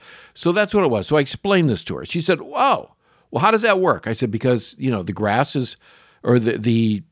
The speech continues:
roots on these podocarpus and all your other shrubs, which look like the, uh, are not getting the nutrition that they need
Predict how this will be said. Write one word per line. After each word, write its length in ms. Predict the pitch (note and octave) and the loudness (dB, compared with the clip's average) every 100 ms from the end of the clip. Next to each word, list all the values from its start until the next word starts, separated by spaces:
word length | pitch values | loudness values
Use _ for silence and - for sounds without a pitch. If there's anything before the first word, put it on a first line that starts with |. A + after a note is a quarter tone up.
| _ - | _ -2
roots 520 | D3 G3+ B2 - - A2 | 2 4 2 0 -4 0
on 200 | A#2+ B2 | 0 2
these 260 | A#2+ G#2+ | 0 -2
podocarpus 720 | - D3 C#3+ C3+ C3 D#3+ F3 | 0 2 4 4 2 2 -2
and 80 | G2+ | 0
all 180 | A2+ D3+ | 2 2
your 160 | A2+ C3 | 4 4
other 220 | E3+ F#2+ | 2 0
shrubs, 440 | - G#2 G2+ B2+ | 0 -2 -2 -2
which 300 | G2+ - - - | -4 -6 -14 -6
look 220 | A#2 A2 | -4 -2
like 260 | F#2+ F2 - | -4 -6 -8
the, 380 | C3 A#2 F2+ A#2 _ - - _ - | -4 -2 -4 -8 _ -20 -20 _ 0
uh, 360 | C#3+ D3 C#3+ - _ - _ | 2 4 2 0 _ -20 _
are 100 | C3 | 2
not 300 | C3+ E3 G3+ | 4 2 2
getting 260 | D#3+ D#3 D3+ | 0 2 4
the 80 | C3 | 4
nutrition 680 | A#2+ - A3 G#3 C#3 A2 G2+ | 2 2 0 2 2 0 -2
that 160 | A2 | -2
they 120 | A2+ G#2 | 0 2
need 380 | G2 F#2 C3 | 2 0 -2